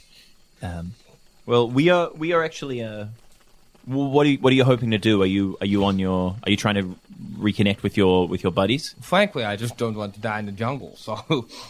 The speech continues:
Speaker 2: know. Well, well, well,
Speaker 1: Well, you've
Speaker 2: well
Speaker 1: come to the right place.
Speaker 2: <laughs> Where were you going? Where's, where's everyone heading here?
Speaker 1: I look at Tippled. I look at Belloc. Should we tell him?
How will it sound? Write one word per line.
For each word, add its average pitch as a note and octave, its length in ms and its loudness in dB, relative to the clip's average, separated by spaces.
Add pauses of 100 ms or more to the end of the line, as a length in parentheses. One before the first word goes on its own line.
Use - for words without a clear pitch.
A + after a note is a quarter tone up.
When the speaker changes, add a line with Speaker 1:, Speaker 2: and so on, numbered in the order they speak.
(240)
Speaker 2:
know. A2+ 380 -6 (340)
Well, E3 180 -6
well, G#3 220 0
well, A#3 200 0
Speaker 1:
Well, G3 100 2
you've D3 180 4
Speaker 2:
well - 60 -6
Speaker 1:
come G#3+ 160 4
to F#3 40 0
the C#3 100 4
right - 180 2
place. - 460 0
Speaker 2:
<laughs> - 1000 -8
Where A3+ 180 4
were B3+ 120 2
you C#4 100 2
going? A2 320 -2
Where's, F#3 240 0
where's G#3+ 240 -4
everyone A3 300 0
heading G3 320 -2
here? G3+ 200 -4 (420)
Speaker 1:
I G2 140 2
look G2 220 0
at F2+ 160 0 (380)
Tippled. E2 480 -4
I F#2+ 120 0
look A#2+ 120 2
at G#2 100 -2
Belloc. G#2 400 -2
Should F#2 200 -6
we F#2 60 -6
tell F#2 260 -2
him? A#2+ 140 -4